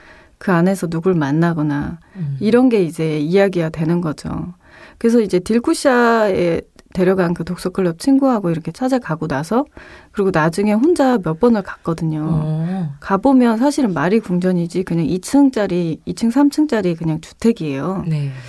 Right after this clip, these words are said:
Speaker 1: 근데 이제 소설 안에서는 얼마든지 확장을 할 수 있고 그 안에 몇 세대를 넣을 수도 있는 공간으로 만들 수도 있거든요.
Speaker 2: 네네.
Speaker 1: 그래서 이제 낯선 창조, 새로운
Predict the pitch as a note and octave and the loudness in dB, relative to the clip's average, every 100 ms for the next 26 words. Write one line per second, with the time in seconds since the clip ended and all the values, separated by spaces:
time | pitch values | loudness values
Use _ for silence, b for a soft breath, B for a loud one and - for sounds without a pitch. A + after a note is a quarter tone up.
0 | B2+ B B B B _ - B3 F#3+ G3 | -18 B B B B _ 2 4 4 4
1 | F#3+ F#3+ D#3+ D#3 - F4 F#4+ A#3 D#3 G#3+ | 4 4 2 -2 0 2 4 4 2 0
2 | A3+ G3 F#3+ F#3 - F#3 F#3+ C4 C#4+ B3 | 0 -2 -2 -4 0 2 4 4 4 2
3 | G#3 G#3+ D4+ - F4 D4 A3+ A#3+ - F#3 | 0 -6 -6 0 4 4 2 -2 -4 -6
4 | - E3+ E3+ E3 D#3 - - G#3 D#3+ E3 | -6 -4 -2 -2 -6 -12 -6 -2 0 0
5 | F3 D#3+ D3+ D#3+ A3 G#3+ F#3 D#3+ D3+ F#3+ | 0 0 -2 0 0 0 0 0 0 0
6 | A#3 A#3+ G3 E3+ D3+ E3 D#3+ D#3 D3 D3 | -2 -2 0 0 -2 -2 -2 -2 -4 -4
7 | D3+ D#3 F3 - D3+ - D#3 D#3+ D#3 G3+ | -4 -4 -6 -8 -8 -6 -6 -4 -2 -2
8 | G3+ E3 D#3+ C#3+ C#3 B2+ B B B B | -4 -2 -2 -4 -8 -12 B B B B
9 | B _ - C4 B3+ G3 E3 E3+ E3+ - | B _ 0 2 2 0 0 0 -2 -4
10 | C#3+ E3 A#3 A3+ F#3 F#3+ F3+ A3 C4 - | -6 0 2 2 0 -2 -2 -4 -4 -2
11 | D4+ D4+ C4 A3 | 2 4 4 2